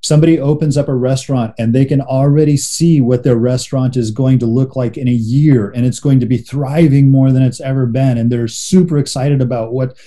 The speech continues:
I mean, they can even picture their office in the back of the restaurant. They can picture what's on the walls. They can picture all of these people at their tables enjoying their food. And they get that kind of an excitement.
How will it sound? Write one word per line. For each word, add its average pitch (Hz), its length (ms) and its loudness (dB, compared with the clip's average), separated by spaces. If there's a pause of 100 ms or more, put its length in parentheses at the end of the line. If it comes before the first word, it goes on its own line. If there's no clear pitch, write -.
(240)
I 135 80 4
mean, 151 140 6
they 156 120 4
can 160 120 0
even 160 320 2
picture 156 360 0
their 123 320 0
office 127 460 -2
in 127 100 0
the 123 60 0
back 131 320 -2
of 117 100 -2
the 120 80 -2
restaurant. 110 640 -6
They 127 100 -2
can 131 140 -2
picture 165 320 -2
what's 131 200 -2
on 135 140 2
the 131 80 4
walls. 123 520 -2
They 127 100 -2
can 123 160 -4
picture 143 340 -6
all 135 160 -4
of 135 80 0
these 131 160 0
people 147 380 -2
at 127 80 -2
their 113 100 -4
tables 127 480 -2
enjoying 127 500 0
their 120 140 -2
food. 139 420 0 (460)
And 139 140 4
they 143 100 6
get 143 200 0
that 165 260 -4
kind 170 200 0
of 131 60 4
an 127 80 2
excitement. 117 600 -8